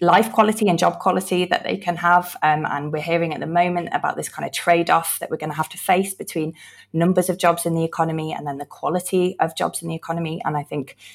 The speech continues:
shortening the working week is a way that you don't have to do that trade-off, so we can have good jobs shared across a greater number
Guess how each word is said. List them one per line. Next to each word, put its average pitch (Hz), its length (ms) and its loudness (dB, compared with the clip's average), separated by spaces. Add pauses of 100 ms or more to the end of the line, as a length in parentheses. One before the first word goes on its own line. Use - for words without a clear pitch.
(400)
shortening 165 480 0
the 151 60 0
working 147 340 0
week 156 280 -2
is 147 120 -6
a 143 60 -4
way 139 200 2
that 135 200 -4
you 147 80 -6
don't 139 200 -2
have 139 160 -10
to 139 80 -14
do 135 120 -6
that 135 200 -4
trade-off, 143 480 -4
so - 160 -8
we 135 120 -10
can 135 140 -18
have 139 220 -8
good 135 180 -10
jobs 135 260 -4
shared 135 340 -2 (360)
across - 480 -8
a 147 60 -4
greater 135 340 -6
number 139 280 -8